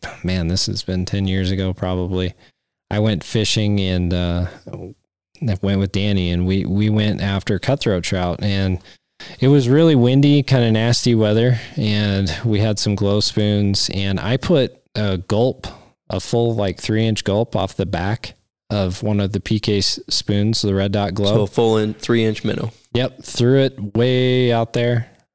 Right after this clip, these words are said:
Speaker 1: 'cause it was, like, a half ounce lure, so I could cast it really far. I let it sink, and then I reeled it back really slowly. And what was cool is it transferred the action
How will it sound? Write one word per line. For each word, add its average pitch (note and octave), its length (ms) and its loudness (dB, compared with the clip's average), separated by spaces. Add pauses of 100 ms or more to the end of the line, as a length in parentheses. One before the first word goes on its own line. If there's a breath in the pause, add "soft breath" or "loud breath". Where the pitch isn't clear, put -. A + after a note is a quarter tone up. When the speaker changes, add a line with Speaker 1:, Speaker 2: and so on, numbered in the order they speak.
(220)
Speaker 1:
'cause G2 160 0
it G2 60 -2
was, F2+ 120 -2
like, F2+ 160 -6
a - 140 -12
half - 260 -6
ounce - 340 -4
lure, F#2+ 240 -2
so G2+ 140 -4
I G2 60 -2
could - 180 -8
cast G#2 300 -2
it G#2 80 -4
really G#2 220 0
far. G#2+ 340 -2 (480 loud breath)
I G#2+ 60 0
let B2+ 220 2
it A#2+ 100 0
sink, C#3 460 2
and A#2 200 2
then A#2+ 140 4
I A2+ 80 2
reeled A2+ 320 4
it A2+ 100 0
back A2 300 0
really G#2+ 240 2
slowly. D3 420 4
And G#2 140 4
what C3 100 4
was G#2+ 160 2
cool D3 380 4
is G#2+ 260 2
it G#2+ 140 0
transferred A2+ 800 2
the - 100 -2
action F#2+ 720 0